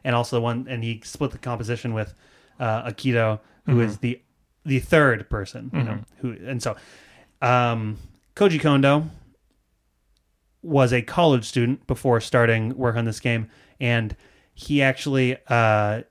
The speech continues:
Speaker 1: found the
Speaker 2: Like
Speaker 1: job listing for Nintendo at his school
Speaker 2: Uh-huh.
Speaker 1: and applied for that job and that job only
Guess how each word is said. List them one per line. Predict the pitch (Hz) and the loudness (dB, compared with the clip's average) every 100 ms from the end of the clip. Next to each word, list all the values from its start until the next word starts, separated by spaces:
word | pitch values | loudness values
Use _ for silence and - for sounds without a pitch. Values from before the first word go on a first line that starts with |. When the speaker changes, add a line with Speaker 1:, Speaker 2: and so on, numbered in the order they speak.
| _ _ | _ _
Speaker 1:
found | - 151 165 170 | -2 2 4 4
the | |
Speaker 2:
Like | 147 | 4
Speaker 1:
job | 135 143 135 | 4 4 4
listing | 127 - 120 | 2 0 -2
for | 131 | -2
Nintendo | 117 123 127 117 113 - | -2 0 0 2 0 0
at | 120 151 | 0 0
his | 147 135 | -2 -4
school | - 151 131 107 110 120 - | -4 0 0 2 -2 -6 -6
Speaker 2:
Uh-huh. | 131 135 127 170 - - | -2 0 0 0 -4 0
Speaker 1:
and | 127 131 | 0 2
applied | 131 - 139 131 | 2 4 4 4
for | 120 139 120 | 2 2 4
that | 104 101 127 143 156 - _ | 2 0 4 4 4 -4 _
job | - 135 127 | -2 2 2
and | 120 | 4
that | 127 117 | 2 2
job | 127 120 | 0 0
only | 120 123 113 104 120 | -2 -2 -2 -6 -6